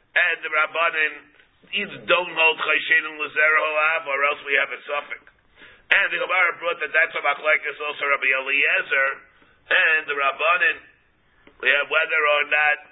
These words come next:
the way we, and, and dealing with the din of Choshen L'Zer Ho'av or we're not Chayish L'Zer Ho'av. If you are Chayish L'Zer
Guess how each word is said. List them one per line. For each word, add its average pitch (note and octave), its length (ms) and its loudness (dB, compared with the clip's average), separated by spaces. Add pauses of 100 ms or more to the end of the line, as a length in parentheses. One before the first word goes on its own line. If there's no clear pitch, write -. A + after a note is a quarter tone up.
(360)
the D3 100 -4
way D3+ 140 2
we, D3 160 -2
and, C#3 320 0
and C3+ 220 -2 (100)
dealing D3+ 360 -2 (120)
with C3+ 160 -6
the C3 100 -4
din C#3+ 300 4
of C3 160 0
Choshen C3+ 400 -2
L'Zer C3+ 380 2 (100)
Ho'av C3+ 400 2
or B2+ 80 -6
we're C3 220 2
not C#3 160 2
Chayish C3 320 -2
L'Zer B2 340 -2
Ho'av. A2+ 360 0 (840)
If D3+ 240 0
you D#3+ 80 -6
are E3+ 400 4
Chayish E3 440 0 (120)
L'Zer D3 340 0